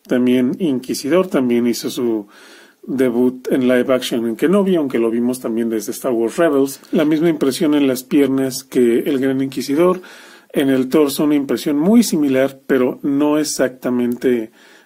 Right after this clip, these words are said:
la misma. Vemos ahí que también sigue un diseño parecido al de su armadura. Por detrás, pues también bastante bien.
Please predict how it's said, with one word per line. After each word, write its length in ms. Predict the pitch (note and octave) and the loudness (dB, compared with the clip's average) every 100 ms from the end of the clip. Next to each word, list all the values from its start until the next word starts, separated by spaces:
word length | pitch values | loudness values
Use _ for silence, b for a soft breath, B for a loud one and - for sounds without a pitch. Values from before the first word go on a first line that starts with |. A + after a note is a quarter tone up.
| b | b
la 580 | - C3+ A#2 A2+ A2+ A#2+ - | -2 0 0 -2 -4 -6 -8
misma. 840 | E3 D3+ E3+ F3+ D3 C3+ C3 E3 - _ _ _ _ b b b b b | -2 2 2 2 2 2 0 -2 -8 _ _ _ _ b b b b b
Vemos 320 | - D3 D3 D3 | -2 0 2 2
ahí 120 | C3+ | 2
que 120 | C3+ | 0
también 420 | C#3 C#3+ D#3 D#3 | 0 0 2 0
sigue 580 | D3 - - F#3 E3+ D#3+ | -2 -6 -2 0 2 2
un 220 | D3 D3+ | 2 2
diseño 580 | C#3 B2 D3 C3 B2+ B2 | 0 -2 -2 -2 -2 -2
parecido 720 | B2 A2 G#2 - C3+ B2 B2 | -2 -2 -4 -4 -2 0 0
al 120 | A2+ | 0
de 100 | A2 | -2
su 180 | G2+ C#3+ | -2 -2
armadura. 680 | A2+ A2 B2 F3 E3+ D#3 E3 _ b b b b b b b b - | -2 -2 0 2 4 2 -4 _ b b b b b b b b -8
Por 160 | A2+ | -2
detrás, 580 | A#2+ A#2+ F3 F#3+ - - _ _ _ _ | -2 0 0 0 -6 -12 _ _ _ _
pues 160 | - - | -16 -6
también 320 | C3 E3 E3+ | -2 0 0
bastante 600 | A#2+ B2 - B2+ B2 A2+ | -2 -4 -4 -4 -2 -4
bien. 420 | C#3+ E3 E3 E3+ | 0 0 0 -4